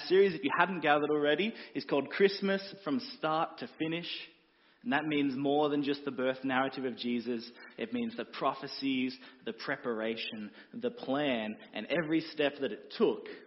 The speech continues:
for Christmas to be possible. And so last week, John began with Genesis fifteen. And I hope that you enjoyed that. And he titled it The Plan. It was like the very beginning. And now I pick up with, uh, with a passage in Second Samuel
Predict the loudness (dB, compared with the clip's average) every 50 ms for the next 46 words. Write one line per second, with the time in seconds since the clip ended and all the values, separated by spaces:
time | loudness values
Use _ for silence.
0 | -10 -8 -8 -8 -4 -4 -4 -4 -4 -6 -6 -8 -8 -8 -10 -8 -8 -8 -6 -4
1 | -4 -6 -6 -6 -8 -12 -12 -14 -18 -20 _ _ _ _ _ _ _ _ _ _
2 | _ _ _ _ _ -14 -12 -6 -4 -2 0 2 4 4 4 4 2 0 0 0
3 | 0 0 0 0 0 2 0 0 -2 -2 0 0 2 0 0 -2 -4 -8 -10 -12
4 | -16 -8 -4 -4 -4 -2 -2 0 0 0 -2 -4 -6 -10 -8 -8 -10 -10 -8 -10
5 | -12 -12 -12 -14 -18 -20 _ _ _ _ _ _ _ _ _ _ -10 -8 -6 0
6 | 0 0 2 2 2 0 0 0 0 0 0 2 2 2 4 4 4 4 2 2
7 | -4 -10 -4 0 0 0 0 0 2 4 4 4 4 2 2 2 2 2 0 -4
8 | -12 -8 -2 -2 -2 0 0 -2 -2 0 -2 -2 -4 -8 -12 -16 -20 -20 -20 _
9 | _ _ _ _ _ _ _ -10 -10 -10 -8 -6 -4 -6 -4 -4 -2 0 2 2
10 | 2 2 2 0 0 0 0 -2 -2 -4 -8 -12 -16 -20 -20 _ _ _ _ _
11 | _ -20 -18 -10 -6 -4 -2 2 4 6 6 6 4 4 0 -2 -2 -2 -2 -4
12 | -4 -6 -12 -20 -20 -14 -6 -2 -2 -2 0 0 2 2 4 4 2 2 -2 -2
13 | -2 -4 0 0 0 0 0 0 -2 -2 -2 -4 -6 -2 -2 -2 0 0 -2 -4
14 | -6 -4 -4 -4 -2 -2 -2 -4 -4 -6